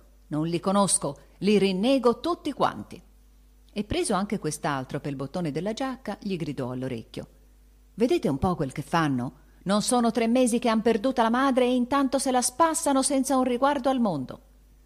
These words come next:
Qualche giorno dopo ci fu la visita del priore. Arrivò in carrozza, riposato e sereno.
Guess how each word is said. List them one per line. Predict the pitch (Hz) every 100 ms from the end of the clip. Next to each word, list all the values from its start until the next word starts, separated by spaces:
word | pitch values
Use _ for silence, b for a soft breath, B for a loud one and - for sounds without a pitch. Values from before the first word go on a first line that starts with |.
| _ _ _ _ _ - _ _ _ -
Qualche | - 277 285
giorno | 196 170 247
dopo | 180 139 - -
ci | -
fu | 254 175
la | 196
visita | 135 123 135 135
del | 135 127
priore. | 143 123 123 131 - - _ -
Arrivò | 190 180 165 151
in | 151
carrozza, | 208 208 165 151 - 233
riposato | 226 247 180 147 127 -
e | 135
sereno. | - 139 117 123